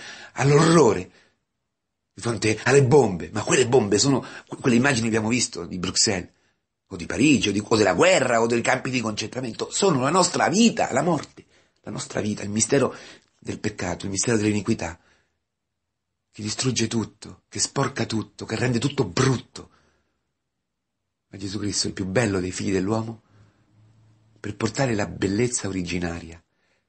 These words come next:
la bellezza, l'immagine, la somiglianza di Dio, per riportare la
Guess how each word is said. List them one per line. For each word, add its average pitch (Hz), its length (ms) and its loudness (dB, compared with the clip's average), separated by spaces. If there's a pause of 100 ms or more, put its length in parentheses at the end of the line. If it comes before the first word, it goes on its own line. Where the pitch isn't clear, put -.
(100)
la 87 100 -14
bellezza, 101 640 -2 (180)
l'immagine, 107 680 -4
la - 80 -12
somiglianza 101 600 -2
di 87 180 -8
Dio, 87 340 -6 (440)
per 107 140 -8
riportare 123 600 0 (920)
la 107 240 -4